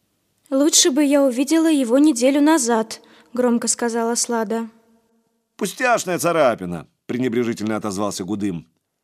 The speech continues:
Speaker 2: «Такие мелочи не беспокоят воина».
Speaker 1: «Даже если воин может остаться без руки?» сердито спросила Слада.
Speaker 2: Это могло выглядеть забавно. Огромный варяг,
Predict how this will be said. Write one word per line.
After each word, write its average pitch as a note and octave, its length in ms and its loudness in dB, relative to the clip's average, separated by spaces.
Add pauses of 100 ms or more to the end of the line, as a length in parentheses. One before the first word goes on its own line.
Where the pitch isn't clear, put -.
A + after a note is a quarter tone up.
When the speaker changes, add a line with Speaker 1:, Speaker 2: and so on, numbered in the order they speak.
(200)
Speaker 2:
«Такие E3+ 320 -2
мелочи D3+ 440 0
не A#2 120 -2
беспокоят A#2 560 -2
воина». F#2 520 -4 (520)
Speaker 1:
«Даже D#4 320 2
если E4+ 360 2
воин E4 360 4
может D#4+ 320 2
остаться E4 480 0
без D4 180 0
руки?» E4 340 2 (520)
сердито B3+ 480 -2
спросила B3 480 -2
Слада. A3+ 500 -4 (840)
Speaker 2:
Это C#3 580 -4 (140)
могло D3 360 -2
выглядеть G#2+ 480 -4
забавно. E2+ 680 -8 (480)
Огромный A#2 540 -2
варяг, A#2 600 -2